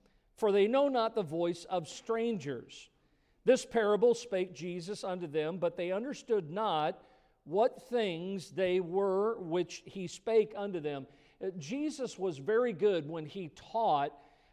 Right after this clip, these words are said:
uh, the way he taught and how he crafted. He was the master teacher. And a lot of times as he was teaching, they weren't fully catching what he was saying. The Bible says he spake this parable in verse number six. Now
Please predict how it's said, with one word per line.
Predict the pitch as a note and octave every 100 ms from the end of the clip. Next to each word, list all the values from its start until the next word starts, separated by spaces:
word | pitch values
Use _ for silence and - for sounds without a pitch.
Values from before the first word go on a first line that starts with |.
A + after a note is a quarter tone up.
| -
uh, | F3 E3
the | C3+ F3
way | D#3 F3+ C4 C#4+
he | F#3+ E3+
taught | - D#3+ D3+ F3
and | F3+
how | E3 F#3+ F#3
he | F#3+ E3+
crafted. | - A3+ A3+ A3 F3+ D3 C#3+
He | - G#3
was | F#3
the | C#3+
master | E3 F3+ G#3+ B3+ - A3+
teacher. | - F3+ C#3 - C#3+ F#3 _ _ _ _ _
And | G#3+ G#3+
a |
lot | G#3+ C4+
of | D#4
times | - G#3 G#3 A#3 E3+
as | D3+ -
he | G3
was | F#3 E3
teaching, | - C#4 C#4+ - E3 D3+ E3 G#3 G3+ _ _ -
they | G#3 B3
weren't | B3+ C#4 C#4 -
fully | C4 B3 F3+
catching | - - C#4+ F#3 - F3 F#3
what | F3+ E3+
he | G3
was | F3 D#3+
saying. | - B3+ B3 D#3+ D#3+ F3+ G3+ - _ -
The | G3+
Bible | A3+ C#4+ D4+
says | - G#3
he | G3 G3
spake | - - A#3+ C#4 -
this | F#3+ -
parable | - B3+ C4 F3 E3
in | F#3
verse | F3 F3+ F#3+
number | F3+
six. | F3+ C#4+ F#3
Now | G3+